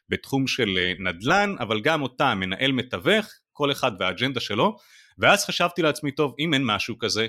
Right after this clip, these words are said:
בוא נפתח משהו כזה." פתחתי קבוצת פייסבוק, אני מדבר על תחילת אלפיים ושבע עשרה, פתחתי קבוצת פייסבוק, צירפתי איזה כמה חברים, אמרתי לענווה, "ענווה, בואי, דניאל, בוא,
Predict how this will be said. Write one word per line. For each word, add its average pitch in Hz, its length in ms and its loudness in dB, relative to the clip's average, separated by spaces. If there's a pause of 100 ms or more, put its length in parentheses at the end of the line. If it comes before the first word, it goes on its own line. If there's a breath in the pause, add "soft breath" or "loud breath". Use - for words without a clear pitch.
(160)
בוא 165 180 2
נפתח 226 420 -4
משהו 123 300 -4
כזה." 104 220 -6 (500 soft breath)
פתחתי 185 340 2
קבוצת 143 400 -2
פייסבוק, 117 500 -2
אני 113 60 -2
מדבר 110 180 0
על 120 80 -2
תחילת 120 300 -4
אלפיים 107 400 -2
ושבע 139 300 -2
עשרה, 170 320 -2
פתחתי 143 280 -4
קבוצת 131 320 -2
פייסבוק, 147 420 -2
צירפתי 131 380 0
איזה 104 160 -4
כמה 127 300 -2
חברים, 107 400 -2
אמרתי 131 280 -2
לענווה, 113 340 0
"ענווה, 117 260 0
בואי, 135 320 0
דניאל, 131 360 0
בוא, 147 300 -2